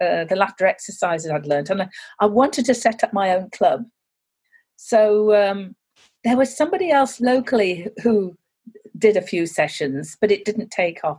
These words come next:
But I went along to hers, and watching hers, I thought, "Right, if she can do it, so can I." So in the July of twenty eleven, I started my first laughter club.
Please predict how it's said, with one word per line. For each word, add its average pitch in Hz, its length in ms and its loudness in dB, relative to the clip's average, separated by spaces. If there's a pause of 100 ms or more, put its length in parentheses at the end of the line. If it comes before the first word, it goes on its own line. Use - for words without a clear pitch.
But 190 100 0
I 226 120 2
went 359 260 -2
along 262 280 2
to 233 120 2
hers, 156 500 0 (960)
and 233 280 4 (120)
watching 320 400 0
hers, 185 460 0 (120)
I 220 120 2
thought, 226 280 -4
"Right, 247 340 -2 (380)
if 226 80 -12
she - 180 0
can 226 160 -4
do 165 120 -2
it, - 120 -2
so 220 160 -4
can 220 160 -2
I." 139 260 -2 (640)
So 254 260 2
in 240 120 4
the 233 80 4
July 285 500 2
of 427 100 2
twenty 339 360 -2
eleven, 247 360 2
I 208 160 4
started 214 500 0
my 202 260 2
first 190 260 0
laughter 220 300 -2
club. 139 240 -6